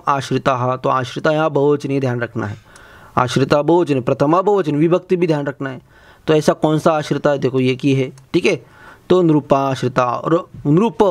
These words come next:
प में अ है, अ प्लस आ, आ बन गया तो नृपाश्रिता, तो ये सही है।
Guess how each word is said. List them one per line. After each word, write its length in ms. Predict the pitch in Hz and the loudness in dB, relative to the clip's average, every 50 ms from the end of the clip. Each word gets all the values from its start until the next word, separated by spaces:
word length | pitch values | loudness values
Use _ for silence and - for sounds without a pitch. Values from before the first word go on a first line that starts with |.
| 131 110 - _ _ _ | 0 -4 -8 _ _ _
प 140 | 170 170 180 | 2 2 2
में 120 | 196 208 214 | 2 0 0
अ 200 | - 220 240 233 | 0 0 0 0
है, 120 | 220 196 | -2 -4
अ 80 | 180 - - | -6 -2 0
प्लस 460 | 175 170 170 170 - 180 180 170 - | 2 2 2 2 0 0 0 0 0
आ, 200 | 214 226 214 190 - - _ _ _ _ - | -2 -2 -2 -4 -6 -12 _ _ _ _ -2
आ 140 | 143 160 180 | -2 0 0
बन 180 | 160 175 170 | 0 0 0
गया 140 | 160 160 156 | 0 0 -2
तो 160 | 151 - 170 | 0 -2 -2
नृपाश्रिता, 1120 | 160 151 139 131 127 - 143 143 143 147 147 147 143 139 - - 123 113 - 120 110 110 | -2 -2 -2 -2 -2 -2 -2 0 0 0 -2 -2 -4 -6 -8 -10 -10 -6 -6 -6 -6 -6
तो 120 | 107 127 127 | -6 -6 -6
ये 220 | 127 135 151 160 | -4 -2 -2 -2
सही 300 | - - 123 117 113 113 | -2 -4 -6 -4 -4 -6
है। 100 | 107 98 | -6 -8